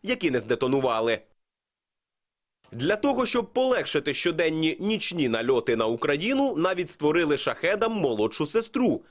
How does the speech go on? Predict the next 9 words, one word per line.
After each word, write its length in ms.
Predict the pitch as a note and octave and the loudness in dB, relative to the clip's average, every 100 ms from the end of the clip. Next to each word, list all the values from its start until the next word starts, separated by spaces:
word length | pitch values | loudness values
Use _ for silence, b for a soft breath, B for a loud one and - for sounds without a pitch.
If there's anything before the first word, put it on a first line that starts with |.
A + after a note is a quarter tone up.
| b | b
Герберу. 680 | F#2 D#3 G3 A3 E3+ B2+ F#2 B B - | -4 -2 0 0 2 0 -2 B B -6
Зовні 380 | D#3+ B3 F#3+ | 0 0 2
дрон 280 | D3+ A3+ C4 | 2 2 0
схожий, 560 | - B3+ B3+ C#3+ C3 G2 - | -2 0 0 2 0 -2 -4
але 220 | C#3+ F#3+ | -2 0
має 220 | F#3 D#3 | 2 0
корпус 380 | - D3 C#3+ C3 | 0 -2 -2 -4
з 60 | - | -2
пінопласту 760 | C#3 B2 - F#2 G#2 - B3 | -2 -2 0 -2 -2 -2 -4